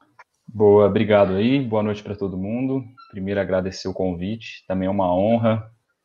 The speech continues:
tirar um pouco dessas dúvidas aí, que eu já tava na correria desse processo, e acho que vai ajudar bastante.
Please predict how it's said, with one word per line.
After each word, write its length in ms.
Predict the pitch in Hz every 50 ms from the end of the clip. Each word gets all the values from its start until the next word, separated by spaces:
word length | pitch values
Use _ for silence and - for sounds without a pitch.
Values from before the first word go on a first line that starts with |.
| _ _ -
tirar 240 | - - 87 92 92
um 60 | 92
pouco 240 | - 98 92 - 92
dessas 400 | 95 92 - - 95 85 82 85
dúvidas 460 | - 101 95 95 92 95 87 85 90
aí, 320 | 90 90 107 117 123 123 120
que 120 | - -
eu 60 | 101
já 120 | 98 101 98
tava 240 | - 110 101 104
na 80 | 104 101
correria 480 | 98 - 107 101 101 98 95 98 101 98
desse 240 | 98 95 - -
processo, 680 | - - 95 - - - - 107 120 127 - - - - _ _ _ _ _ _ - - _ _
e 80 | - 95
acho 140 | 92 90 -
que 80 | - 101
vai 120 | 95 95
ajudar 280 | 95 92 104 90 95 95
bastante. 720 | 101 101 98 - - - 95 98 104 110 - 117 117 110